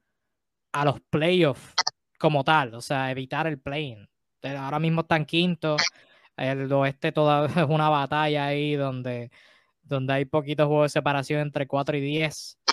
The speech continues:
este, o sea, que un montón de cosas pueden cambiar, pero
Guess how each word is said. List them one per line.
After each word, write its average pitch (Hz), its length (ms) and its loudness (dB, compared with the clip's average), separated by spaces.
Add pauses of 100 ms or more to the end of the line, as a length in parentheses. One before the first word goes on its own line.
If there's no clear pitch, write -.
este, 135 520 -4
o 123 120 -8
sea, 135 200 -6
que 123 120 -6
un 131 100 -4
montón 147 280 -6
de 151 80 -2
cosas 147 320 -6
pueden 147 280 -2
cambiar, 156 560 0 (480)
pero 143 720 6